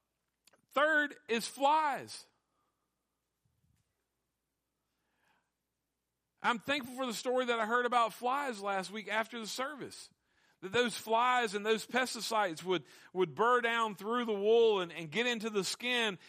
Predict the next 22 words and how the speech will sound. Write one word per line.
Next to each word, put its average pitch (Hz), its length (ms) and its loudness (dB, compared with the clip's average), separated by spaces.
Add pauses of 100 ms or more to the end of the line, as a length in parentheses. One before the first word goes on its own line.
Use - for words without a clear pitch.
(140)
and 185 140 -4
the 185 40 -2
shepherd 233 360 0
would 202 100 0
have 214 280 0
to 190 100 -2
get 214 260 -2
them 220 160 0
out, 214 420 0
and 175 160 -6
then 226 220 -2 (180)
he 226 120 -2
would 214 180 -2
take 226 260 -2
them 220 220 -4
by 214 240 2
the 208 80 -2
water, 214 520 2 (200)
and 180 160 -4
he 220 160 0
would 208 280 0
basically 208 760 0